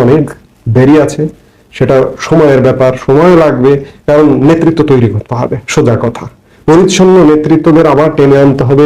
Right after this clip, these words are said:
টেনে নিয়ে এসে তৈরি করতে হবে, সেটি সময়ের ব্যাপার। এখন যদি বলি যে প্রধান উপদেষ্টা ডক্টর মোহাম্মদ ইউনূস জাপান থেকে বলে দিলেন যে একটি দল শুধুমাত্র নির্বাচন চাইছে, ওই একটি দলই আসলে এই মুহূর্তে দল।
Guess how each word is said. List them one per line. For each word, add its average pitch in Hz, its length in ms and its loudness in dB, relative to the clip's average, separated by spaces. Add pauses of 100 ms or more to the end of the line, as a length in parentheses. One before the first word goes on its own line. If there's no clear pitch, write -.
টেনে 131 280 2
নিয়ে 131 160 2
এসে 156 120 -2 (100)
তৈরি 113 240 0
করতে 107 300 -6
হবে, - 160 -4 (420)
সেটি 175 200 2 (480)
সময়ের 110 340 0
ব্যাপার। - 220 -6 (520)
এখন 208 400 2
যদি 190 220 2
বলি 190 320 2
যে 165 300 2 (260)
প্রধান 135 260 0
উপদেষ্টা 180 460 2
ডক্টর 170 260 0
মোহাম্মদ 170 320 2
ইউনূস 160 400 2
জাপান 147 360 0
থেকে 160 200 2
বলে 135 240 4
দিলেন 156 300 2
যে 156 200 0
একটি 190 240 0
দল 170 280 2
শুধুমাত্র 156 520 0
নির্বাচন 123 500 0
চাইছে, 117 400 -2 (800)
ওই 165 240 0
একটি 190 280 0
দলই 151 540 2
আসলে 165 300 -2
এই 151 100 4
মুহূর্তে 139 380 -2
দল। 113 300 -2